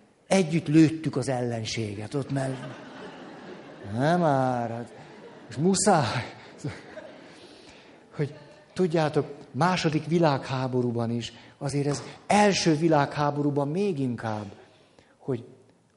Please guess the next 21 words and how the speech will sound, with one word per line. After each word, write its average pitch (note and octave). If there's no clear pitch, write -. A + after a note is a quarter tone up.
karácsony, C#3+
december B2+
huszonnegyedike, B2+
akkor -
fehér C3
zászló A#2
a G#2+
fronton, C3
mind D3
a C3
két B2+
lövészárokba, B2+
és -
az -
emberek, D3
az -
ellenségek B2+
átmentek C3+
egymásnak A#2+
karácsonyt A2+
kívánni. G2+